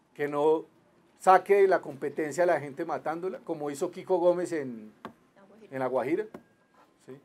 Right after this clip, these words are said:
Porque así es muy fácil ganar elecciones. Si cualquiera que se presenta lo mato, pues bastante fácil. Así gana las elecciones el centro demo-, el,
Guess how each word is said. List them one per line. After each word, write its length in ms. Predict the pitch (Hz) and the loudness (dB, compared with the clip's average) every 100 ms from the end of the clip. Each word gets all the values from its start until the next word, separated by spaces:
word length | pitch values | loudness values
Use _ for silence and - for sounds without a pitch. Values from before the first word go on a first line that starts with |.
| _ _ - | _ _ -12
Porque 200 | 147 151 | -4 -2
así 120 | 160 | 0
es 60 | |
muy 100 | 190 | -2
fácil 320 | 233 214 190 175 | 4 4 6 2
ganar 260 | 170 160 | 4 2
elecciones. 640 | 160 143 - 226 147 - _ _ - - - _ | 0 -4 -2 -4 -4 -18 _ _ -20 -20 -20 _
Si 240 | - 160 | -6 -6
cualquiera 480 | 156 175 151 180 175 | -2 -4 0 2 2
que 80 | 202 | 2
se 140 | 185 | 0
presenta 420 | 185 156 143 135 175 | 0 -6 -4 -2 -2
lo 100 | 151 | -2
mato, 300 | 139 143 165 | -6 -6 -14
pues 360 | 135 123 - _ _ _ _ _ _ - | -14 -16 -20 _ _ _ _ _ _ -6
bastante 480 | 135 131 143 147 | -4 -2 -4 -2
fácil. 240 | 180 185 170 | 0 0 0
Así 240 | 151 139 196 | -4 -4 4
gana 240 | 208 214 | 4 6
las 180 | 214 185 | 4 4
elecciones 400 | 175 165 170 190 | -2 -4 -6 -6
el 40 | |
centro 260 | 175 147 180 | -10 -8 -6
demo-, 220 | 175 165 | -6 -8
el, 220 | 147 139 | -8 -8